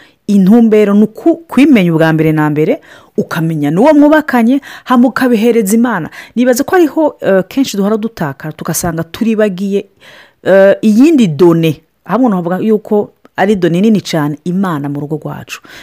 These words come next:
Kenshi turatakara, ugasanga nivyo uwo muntu turi kumwe, eh,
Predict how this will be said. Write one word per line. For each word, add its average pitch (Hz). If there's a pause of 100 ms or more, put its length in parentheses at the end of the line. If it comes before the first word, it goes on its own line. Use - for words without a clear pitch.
(140)
Kenshi -
turatakara, 233 (720)
ugasanga 180
nivyo 233 (300)
uwo 190
muntu 185
turi -
kumwe, 196
eh, 160